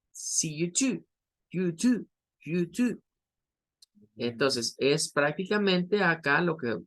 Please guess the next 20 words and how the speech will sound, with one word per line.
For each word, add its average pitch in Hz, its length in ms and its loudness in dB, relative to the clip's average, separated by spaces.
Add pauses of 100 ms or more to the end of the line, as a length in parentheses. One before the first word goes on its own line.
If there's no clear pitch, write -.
iríamos 135 640 -4
a 131 80 -2
decir, 143 480 -2 (960)
es 143 380 2
como 135 300 -4
que - 300 -4
estos, 156 560 2
miren, 170 480 -4
se - 260 -2
traslapasen. 127 960 0 (680)
Vamos 123 300 -12
a, - 60 -8
a - 120 -12 (440)
ver 113 240 -14
si - 100 -16
lo 117 120 -12
puedo 123 180 -10
seleccionar. 165 500 -6
Ahí 107 180 -4
está. 147 300 -8